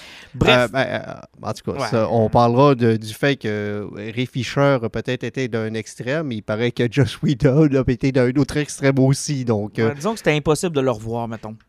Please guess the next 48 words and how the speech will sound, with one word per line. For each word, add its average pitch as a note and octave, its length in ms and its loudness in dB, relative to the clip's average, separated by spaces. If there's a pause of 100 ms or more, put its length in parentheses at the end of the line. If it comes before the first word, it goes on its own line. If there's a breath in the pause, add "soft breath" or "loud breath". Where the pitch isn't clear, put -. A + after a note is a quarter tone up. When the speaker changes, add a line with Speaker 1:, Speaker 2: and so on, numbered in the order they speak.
(100)
Speaker 2:
Ouais, C#3+ 280 6
effectivement, D3 520 0
il F3 100 0
est D3 120 0
en C3+ 100 6
guerre E3+ 260 4
contre D#3 220 4
Warner, D3 360 4
puis C#3 120 4
Warner C#3 400 6
est B2+ 80 0
en A#2+ 140 4
guerre B2+ 260 4
contre A#2+ 260 0
lui, A2 200 -4
donc, G#2 360 -4
euh, G#2 320 -6
Speaker 1:
Il G#2+ 60 -8
y B2+ 40 -4
avait C#3 140 -2
pas G3 140 -8
ben, D3+ 160 -2
ben C#3+ 100 -4
grand B2+ 220 -8
chance C3 260 -10
qu'on B2 120 -6
le A2 60 -6
voie G#2+ 180 -6
là. G#2 200 -12 (460 loud breath)
Euh, C3+ 180 2
donc, G#3+ 220 2
on C4 60 4
se - 100 0
ramasse B3+ 260 4
au A3 140 6
Wayne G#3+ 220 2
Manor. G3+ 420 4 (100)
Évidemment, A3 540 4
on - 20 2
réalise F#3+ 380 0
rapidement F3 480 -2
que E3 100 -2
c'est D3+ 200 -2
le D3 300 2
manoir C#3+ 760 0
de B2 240 -4
Tim C3 240 -8
Burton. C3 440 -2